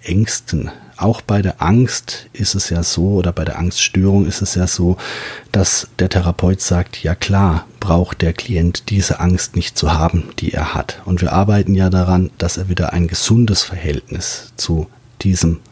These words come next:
Reiz bekommt, der die Angst bei ihm auslöst. Und genauso ist es eben auch bei den Schuldgefühlen. Auch da kann es sein,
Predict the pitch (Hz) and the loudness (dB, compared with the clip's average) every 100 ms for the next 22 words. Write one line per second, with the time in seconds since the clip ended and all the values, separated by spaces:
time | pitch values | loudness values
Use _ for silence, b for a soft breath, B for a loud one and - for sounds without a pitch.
0 | - - - 78 98 - - 101 - 90 | -18 -6 0 2 0 -2 -4 -4 0 2
1 | 98 - 87 87 - 87 - - 85 - | 2 -2 -4 -4 -4 -4 -4 -4 -4 -2
2 | 82 - 82 76 - B B B B B | -2 -2 -2 -2 -4 B B B B B
3 | B B B - 143 139 127 143 127 110 | B B B 0 2 4 4 4 2 0
4 | - 107 - 92 - 87 87 - 90 80 | -2 -4 -2 -4 -2 -4 -6 -4 0 0
5 | - 117 127 - - - 107 101 101 85 | 0 0 0 -2 -4 0 2 4 2 -2
6 | 90 - 71 82 104 - 92 - - 78 | -6 -6 0 0 0 0 -2 -2 -2 0
7 | 85 95 101 | 4 4 4